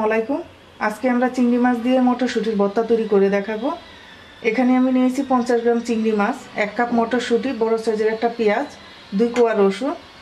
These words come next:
সাত আটটা কাঁচামরিচ। কাঁচামরিচটা আপনারা বাড়িয়ে কমিয়ে নিতে পারেন। দুই টেবিল চামচের মতো ধনে পাতা। এবার আমরা সবগুলো ভেজে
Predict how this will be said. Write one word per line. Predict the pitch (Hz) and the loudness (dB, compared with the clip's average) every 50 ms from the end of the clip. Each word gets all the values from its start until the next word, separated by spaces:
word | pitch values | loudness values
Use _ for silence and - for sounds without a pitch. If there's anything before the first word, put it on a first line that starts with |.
| - - - - - - - | -20 -20 -20 -20 -18 -4 -2
সাত | 226 226 226 233 | -2 0 0 -2
আটটা | 226 - 240 233 - | 0 0 -2 0 0
কাঁচামরিচ। | 233 233 - 254 233 233 226 214 240 294 349 - - - - - - - - - | -2 -2 -2 -2 0 0 0 0 0 -2 -4 -6 -10 -18 -20 -20 -20 -20 -6 -4
কাঁচামরিচটা | 240 - - 247 254 262 247 254 277 247 | -4 -2 0 2 2 2 2 2 0 0
আপনারা | 247 247 247 247 233 208 | 2 2 2 2 2 2
বাড়িয়ে | 208 208 214 226 226 226 | 2 2 2 0 0 0
কমিয়ে | 233 226 233 226 226 | 0 0 0 0 0
নিতে | 226 214 220 202 | 0 0 0 0
পারেন। | 208 196 202 254 294 - - - - - - - - - - - | 0 0 0 -2 -4 -8 -14 -20 -20 -20 -20 -20 -20 -20 -8 -2
দুই | 196 233 233 | 0 0 2
টেবিল | 247 247 233 240 233 - | 2 2 0 0 0 0
চামচের | 247 240 247 240 254 254 240 240 | 0 0 0 0 0 0 0 2
মতো | 233 240 233 196 220 | 2 2 2 2 0
ধনে | 214 214 220 196 | -2 -2 -2 0
পাতা। | 220 202 196 214 240 349 - - - - - - - - - - - - - _ _ - - - - - - - - | -2 0 0 0 -2 -2 -4 -10 -16 -20 -20 -20 -20 -14 -14 -14 -14 -14 -20 _ _ -20 -20 -20 -20 -20 -10 -4 -2
এবার | 220 226 240 247 240 | 0 2 2 2 2
আমরা | 240 233 247 247 - | 2 0 0 0 0
সবগুলো | 233 220 220 214 233 233 233 202 | -2 -2 0 0 0 0 2 2
ভেজে | 214 208 202 233 | 2 2 2 0